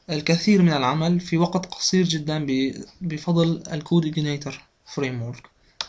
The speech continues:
سنقوم الآن بتحميل فريم ورك الكود إجنيتر من الموقع الرسمي كود إجنيتر دوت كوم، ثم نذهب إلى داونلود كود إجنيتر. من هنا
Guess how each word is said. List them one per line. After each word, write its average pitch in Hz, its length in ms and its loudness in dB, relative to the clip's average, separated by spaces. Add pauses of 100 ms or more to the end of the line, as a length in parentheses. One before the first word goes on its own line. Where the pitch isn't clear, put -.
سنقوم 170 520 4
الآن 160 460 2
بتحميل 160 800 0 (520)
فريم 160 360 0
ورك 156 240 0
الكود 156 320 2
إجنيتر 156 440 0
من 139 100 -6
الموقع 147 400 -2
الرسمي 151 380 0
كود 165 200 -2
إجنيتر 151 460 -6
دوت 135 200 -10
كوم، - 320 -4 (1120)
ثم 143 220 -6
نذهب 151 500 -4
إلى 143 300 -4 (760)
داونلود 147 800 -6 (480)
كود 156 240 -2
إجنيتر. 151 520 -6 (120)
من 135 120 -10
هنا 156 340 -4